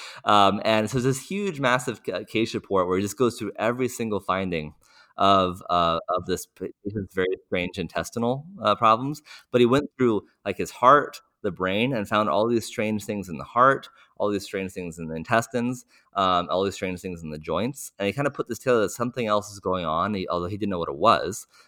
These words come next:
Um, but he kind of alluded that maybe it's infectious 'cause of the way the, the villi looked in the intestines. And, but it wasn't proven as infectious until decades later. But it was just kind of this fascinating history of how someone kinda said, "Well, something's not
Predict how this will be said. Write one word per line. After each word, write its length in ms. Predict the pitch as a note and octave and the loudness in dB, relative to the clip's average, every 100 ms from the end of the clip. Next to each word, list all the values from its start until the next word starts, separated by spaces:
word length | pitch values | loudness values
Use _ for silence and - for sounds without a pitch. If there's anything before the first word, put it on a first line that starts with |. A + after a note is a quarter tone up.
| _ | _
Um, 400 | G2 G2 F#2 F2+ | 4 6 6 2
but 100 | F2 | -2
he 200 | F#2 G#2+ | -2 -2
kind 220 | - G#2 F#2 | -4 -6 -4
of 80 | |
alluded 300 | C#2+ F2 G2 - - | -4 -8 -8 -14 -16
that 120 | - | -14
maybe 480 | F2 E2+ G2 B2+ C3 | -8 -6 -4 -4 -2
it's 220 | B2 - | -6 -6
infectious 580 | B2 B2 B2 - C3+ C3+ | -8 -2 -2 -2 -8 -8
'cause 220 | - F#2+ | -10 -10
of 60 | F2+ | -6
the 100 | F2+ | -2
way 280 | F#2 F#2 | 0 0
the, 380 | F#2+ F2 F2 - | -2 -2 -2 -4
the 100 | F2+ | -8
villi 340 | F2 F#2+ F#2 F2 | -6 -2 0 2
looked 320 | E2+ F#2+ - | 0 -2 -4
in 100 | F#2 | -6
the 80 | E2+ | -6
intestines. 600 | D#2+ _ - C3 C#3+ - _ _ _ _ | -6 _ -8 -6 -4 -8 _ _ _ _
And, 220 | A#2 A2+ A2 | 4 4 6
but 100 | A2+ | 8
it 60 | |
wasn't 300 | C3 D3 C3 A2 - | 8 8 4 -2 -6
proven 300 | - B2+ A2 | 0 2 2
as 160 | G2 F2+ | 0 -2
infectious 420 | E2+ F#2+ - G2 | -2 -4 -4 -10
until 200 | - E2+ | -10 -6
decades 420 | E2 E2 D#2+ C#2+ | -4 -6 -6 -6
later. 340 | D#2+ F2+ C2+ - - _ - | -4 -2 -4 -8 -16 _ 0
But 200 | G2+ G#2 | 2 4
it 100 | A2 | 2
was 140 | G#2 | 2
just 160 | A#2+ - | -2 2
kind 120 | C3 | 4
of 60 | A#2 | 6
this 160 | G2 | 4
fascinating 600 | - G#2+ - A2 G2 F2 - | 4 2 2 -2 -2 -4 -8
history 460 | G#2+ - - G2+ | -12 -10 -4 -2
of 80 | F2 | -2
how 220 | F2 F2+ | 2 2
someone 280 | F2 G2+ F#2 | 0 -4 -8
kinda 180 | F2 F#2 | -6 -6
said, 160 | F#2+ F2 | -4 -4
"Well, 160 | F#2 A#2 | -2 -2
something's 460 | - E3+ D#3+ B2+ | 0 -2 -2 -4
not 180 | G2+ F#2 | 0 0